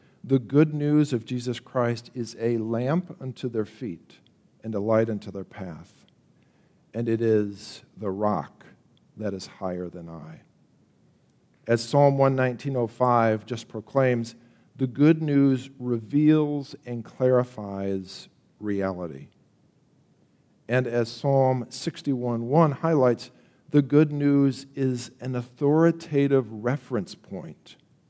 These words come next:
when one cannot trust themselves. The good news helps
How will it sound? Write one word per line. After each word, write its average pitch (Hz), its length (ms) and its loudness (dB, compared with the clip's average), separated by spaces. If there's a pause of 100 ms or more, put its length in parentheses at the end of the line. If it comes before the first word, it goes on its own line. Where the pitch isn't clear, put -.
(840)
when 117 260 -4
one 127 380 0
cannot 120 580 -6
trust - 640 -6 (560)
themselves. - 840 -14 (3000)
The 127 80 2
good 160 260 4
news 139 360 2
helps - 760 -2